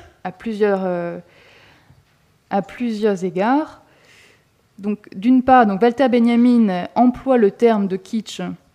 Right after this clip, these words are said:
dans un essai de dix-neuf cent vingt-sept, intitulé « Kitsch onirique ». dans lequel il évoque ce rapport particulier que l'individu du dix-neuvième siècle entretient avec les objets. Donc ce goût pour la babiole, je vous le disais,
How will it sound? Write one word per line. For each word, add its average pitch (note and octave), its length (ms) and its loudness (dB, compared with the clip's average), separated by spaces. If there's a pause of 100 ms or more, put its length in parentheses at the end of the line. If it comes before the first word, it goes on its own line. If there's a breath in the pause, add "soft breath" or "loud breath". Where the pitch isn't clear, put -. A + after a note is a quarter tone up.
(480)
dans F#3 200 -6
un G#3+ 100 0
essai G#3+ 260 0
de F3+ 100 -2
dix-neuf F#3 360 -4
cent G3 160 -6
vingt-sept, F#3 640 -6 (240)
intitulé « G3 480 -4
Kitsch C#4 320 -8
onirique ». G3+ 500 -8 (1700 soft breath)
dans B3 180 2
lequel C4 720 2
il A3+ 160 -2
évoque A3+ 680 -2
ce - 220 -6
rapport A3 500 -2
particulier A3+ 840 -4
que G#3+ 120 -4
l'individu G#3+ 540 -2
du F#3 100 -6
dix-neuvième F3+ 500 -2
siècle - 420 -4
entretient G3+ 560 -4
avec F3+ 280 -4
les F3 220 -4
objets. F#3 420 -4 (640 soft breath)
Donc F3 160 -16
ce - 120 -2
goût A3 160 0
pour G3+ 140 -2
la F#3+ 100 2
babiole, F#3 420 2
je G#3 60 -8
vous G3+ 80 -4
le F#3+ 60 -6
disais, F3+ 440 -4